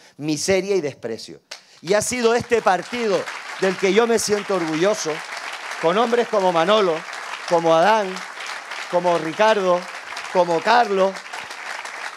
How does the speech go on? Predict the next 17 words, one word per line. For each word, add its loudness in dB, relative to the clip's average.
quienes 4
dijeron, 4
"No 4
nos 6
resignamos, -2
no 2
bajamos 2
los 0
brazos, -4
nos -6
duele -4
lo -8
que -12
ocurre -12
a -12
nuestra -14
gente, -14